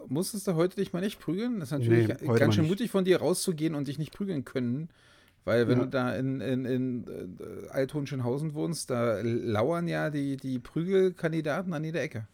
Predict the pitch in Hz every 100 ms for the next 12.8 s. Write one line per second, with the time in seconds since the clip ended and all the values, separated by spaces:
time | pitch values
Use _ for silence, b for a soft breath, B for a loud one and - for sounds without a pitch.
0 | - 117 117 - - 98 117 - 113 107
1 | 110 120 139 120 113 - - 127 139 135
2 | 147 113 - 196 - 113 113 113 107 104
3 | 117 - 135 175 185 165 117 120 120 -
4 | 110 156 156 - - - 143 160 147 139
5 | 165 175 170 165 156 147 139 147 147 139
6 | 123 - b - - - 202 - 151 277
7 | - - 151 240 226 202 254 330 113 110
8 | 101 117 B B B - 123 135 139 -
9 | 190 220 202 214 180 196 208 185 185 180
10 | 165 - - 160 285 - 131 127 143 135
11 | 131 123 131 127 117 135 135 113 143 135
12 | 127 127 190 - 110 143 254